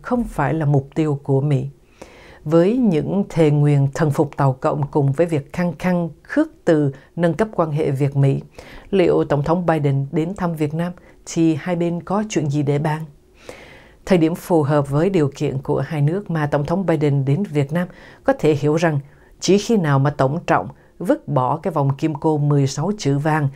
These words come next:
thay đổi nhãn quan chính trị lệch lạc, lấy lợi ích dân tộc phục vụ cho đảng phái, phe nhóm cầm quyền, tự tin, thực tâm nâng cấp quan hệ Việt-Mỹ thành đối tác chiến lược. Điều đó đó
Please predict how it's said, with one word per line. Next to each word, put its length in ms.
thay 180
đổi 280
nhãn 240
quan 220
chính 160
trị 160
lệch 300
lạc, 400
lấy 240
lợi 160
ích 200
dân 240
tộc 140
phục 360
vụ 280
cho 120
đảng 240
phái, 380
phe 220
nhóm 260
cầm 180
quyền, 260
tự 160
tin, 220
thực 280
tâm 260
nâng 220
cấp 180
quan 160
hệ 180
Việt-Mỹ 640
thành 260
đối 160
tác 240
chiến 200
lược. 200
Điều 160
đó 260
đó 180